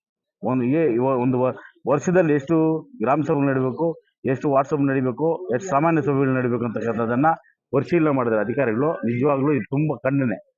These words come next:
ಎಲ್ರಿಗೂನು, ಎಲ್ಲ ಜನಾಂಗ, ಎಲ್ಲ ಜನರಿಗೂನುವೇ ತೊಂದರೆನೇ ಇದು.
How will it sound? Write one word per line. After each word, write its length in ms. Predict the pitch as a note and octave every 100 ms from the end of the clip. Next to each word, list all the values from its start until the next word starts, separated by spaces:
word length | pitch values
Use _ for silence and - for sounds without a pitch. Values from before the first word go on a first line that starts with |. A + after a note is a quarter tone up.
| _ _ _ -
ಎಲ್ರಿಗೂನು, 600 | A2+ D#3 E3+ E3 D3+ C#3
ಎಲ್ಲ 300 | C3+ C3 D3
ಜನಾಂಗ, 420 | D#3 A#2+ D3 D#3+ C#3+
ಎಲ್ಲ 420 | B2 A2+ D3 D#3+
ಜನರಿಗೂನುವೇ 760 | B2+ C3+ D3 D3 D3 D3+ G3+
ತೊಂದರೆನೇ 520 | G#3+ C3+ C#3 C#3+ C3 G#2
ಇದು. 240 | E2 -